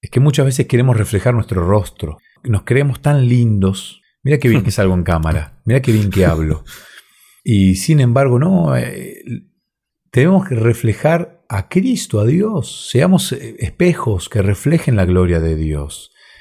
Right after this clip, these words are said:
Speaker 1: Que la
Speaker 2: Ujú.
Speaker 1: gente vea la, la gloria de Dios en nuestras vidas, pero no porque nosotros tengamos algo espectacular, sino porque
Speaker 2: No.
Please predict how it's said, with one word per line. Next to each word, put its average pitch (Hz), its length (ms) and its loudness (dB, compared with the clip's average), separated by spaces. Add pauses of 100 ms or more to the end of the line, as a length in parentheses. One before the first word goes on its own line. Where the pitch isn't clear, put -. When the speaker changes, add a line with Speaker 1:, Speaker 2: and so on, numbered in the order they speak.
(140)
Speaker 1:
Que - 80 2
la 95 60 2
Speaker 2:
Ujú. 92 80 -2
Speaker 1:
gente 147 280 2
vea 117 720 2
la, 107 220 -14
la 107 160 -10
gloria 131 360 2
de 104 100 2
Dios 127 280 0
en 117 80 0
nuestras 120 320 0
vidas, 202 300 2
pero 101 260 -4
no 170 240 -4
porque 123 200 -2
nosotros 92 240 -4
tengamos 120 320 -2
algo 107 100 0
espectacular, 98 600 -2
sino 143 240 -4
porque 127 400 -4
Speaker 2:
No. 92 180 0